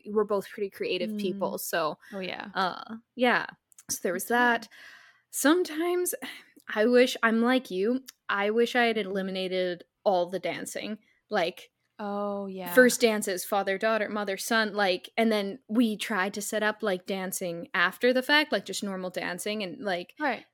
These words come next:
Speaker 1: yeah, Chris and I aren't dancers. We're the same way. We don't <laughs> wanna be in the spotlight.
Speaker 2: Yeah.
Speaker 1: Uh, I'm still happy we had, like, father, daughter, mother, son, because those are just, those are nice, you know? And,
Speaker 2: Special. Yeah.
Speaker 1: like, Chris is his parents' only son. I'm my dad's daughter. Like, I'm really glad we did
Speaker 2: Yeah.
Speaker 1: those.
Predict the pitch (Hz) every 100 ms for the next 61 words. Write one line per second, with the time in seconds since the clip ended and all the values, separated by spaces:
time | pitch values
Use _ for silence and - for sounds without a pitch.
0 | _ 220 226 - 262 254 285 277 269 233
1 | 196 202 208 202 196 - - 214 214 208
2 | 240 214 196 190 214 208 247 - 247 269
3 | 262 277 - 202 202 202 202 202 196 -
4 | - - 202 190 214 208 185 - - 269
5 | 269 403 359 330 320 277 220 185 - -
6 | 214 180 175 170 185 190 185 185 - 185
7 | 202 233 202 175 175 175 - 180 - -
8 | - 180 180 175 165 226 - - 220 220
9 | 220 254 208 196 180 185 190 - _ _
10 | - 185 202 _ _ - 202 - - 240
11 | 240 233 226 226 220 208 - 214 208 202
12 | 208 208 185 185 175 - 208 202 202 202
13 | 202 208 220 220 214 180 180 208 214 170
14 | 247 269 277